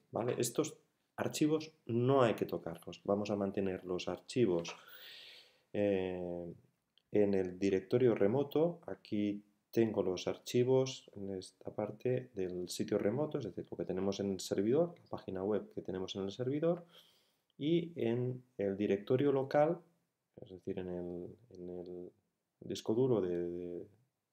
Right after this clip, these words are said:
del ordenador, tengo estas versiones anteriores, ¿vale? Aquí vamos a añadir, eh, la siete punto cuarenta y uno, que es la que nos hemos descargado. Vale,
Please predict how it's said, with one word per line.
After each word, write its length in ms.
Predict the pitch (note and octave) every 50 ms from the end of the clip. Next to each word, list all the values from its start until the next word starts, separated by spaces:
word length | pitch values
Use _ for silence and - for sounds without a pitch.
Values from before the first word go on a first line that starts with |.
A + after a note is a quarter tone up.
| _ _ _ _ _ _
del 220 | - F#2+ F2+ F2+
ordenador, 640 | F2+ F2+ F#2 F#2 G2 G2+ A2+ C#3 D#3 E3 E3+ E3 - - - - - - - - _ _ _ _ _ -
tengo 400 | - A#2 B2 C3 C#3 D3+ C3+ -
estas 300 | - G#2 G2+ - A#2 G#2+
versiones 460 | A2 A2 G#2 - - A2+ A#2 A#2 A2+ F#2+
anteriores, 520 | F2 E2+ - F2 E2 D#2+ D#2 - E2+ D#2+
¿vale? 200 | - A2 B2+ C3+
Aquí 180 | A#2 - C#3 C#3
vamos 300 | C#3+ D#3 D3+ C#3+ B2+ C3
a 20 |
añadir, 460 | B2 A#2+ B2 C3 D3 D#3+ F3+ F#3 - _ _ _ _ _ _ _ _ _ _ _ -
eh, 760 | - G#2+ G#2+ G#2 G2+ G2 F#2+ F#2 F#2 F#2 F2+ F2+ F2+ F2+ - -
la 160 | F#2+ G2 F#2+
siete 300 | - - C3 C3 C3+ B2+
punto 640 | B2+ - - D#3+ D3 D3 - D#3+ D#3+ E3+ E3+ E3+ - _ _ _ _ _ _ -
cuarenta 460 | - G2+ G2 G2 F#2+ F2+ - F#2 F2
y 120 | F2 F#2
uno, 220 | F#2 E2 E2 D#2+ -
que 80 | -
es 100 | F2+ -
la 120 | G#2+ G#2 G2+
que 80 | F#2
nos 120 | F2 E2+ E2+
hemos 220 | E2+ E2+ E2+ E2+
descargado. 440 | - E2+ - - - - - - _ _ - - _ _ _ _ _ -
Vale, 240 | - - - -